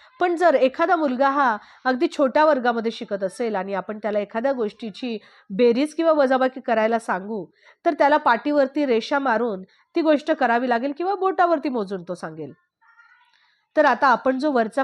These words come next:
फकीर पाहिला ना, तो वरच्या वर्गातला मुलगा, आणि आपण सगळेजण म्हणजे पहिलीतली किंवा छोट्या वर्गातली मुलं आहोत, असं आपल्याला मा-, मा-, असं आपल्याला समजायला पाहिजे. आणि आपण ज्या वर्गात आहोत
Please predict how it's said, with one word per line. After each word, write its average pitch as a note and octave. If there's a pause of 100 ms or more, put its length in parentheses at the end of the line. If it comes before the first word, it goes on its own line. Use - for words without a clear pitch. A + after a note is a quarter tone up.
फकीर C4+
पाहिला C4
ना, A3+
तो D4+
वरच्या C#4+
वर्गातला A#3
मुलगा, E3+ (460)
आणि D4
आपण C#4+
सगळेजण B3+
म्हणजे G#3
पहिलीतली A#3
किंवा G#3+ (120)
छोट्या A3+
वर्गातली A#3
मुलं A3
आहोत, G3+ (360)
असं G#3+
आपल्याला A#3+
मा-, G#3
मा-, F#3
असं G#3+
आपल्याला A#3+
समजायला F#3
पाहिजे. F3 (1600)
आणि D4+
आपण E4
ज्या D4+
वर्गात C4
आहोत B3+